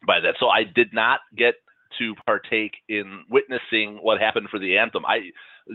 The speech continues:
sitting in that new south end zone, um, at Lambeau Field, you are on a, an escalator ride that feels like it lasts forever. Um,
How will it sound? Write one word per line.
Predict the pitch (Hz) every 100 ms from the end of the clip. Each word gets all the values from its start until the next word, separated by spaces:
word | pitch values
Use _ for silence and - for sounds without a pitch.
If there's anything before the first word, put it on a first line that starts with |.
| -
sitting | 190 226 160
in | 120
that | 110 98
new | 127 127
south | 139 104 104
end | 117 131
zone, | 98 80 71 _ _
um, | 87 85 82 78
at | 80
Lambeau | 98 110 98 85 -
Field, | 117 92 - _ _ _
you | 123 160
are | 190
on | 151
a, | 127 - -
an | 113 117
escalator | 120 - 113 95 92 85
ride | 80 82 78 76 71
that | 95 -
feels | - 127 113
like | 113 101 -
it | 104 - _ _ _ _ _ _ _ _ -
lasts | 107 101 - - -
forever. | 92 - 73 62 - _ _ _ _ _ _ _ _ _ _ _ _ _ -
Um, | 90 87 85 82 76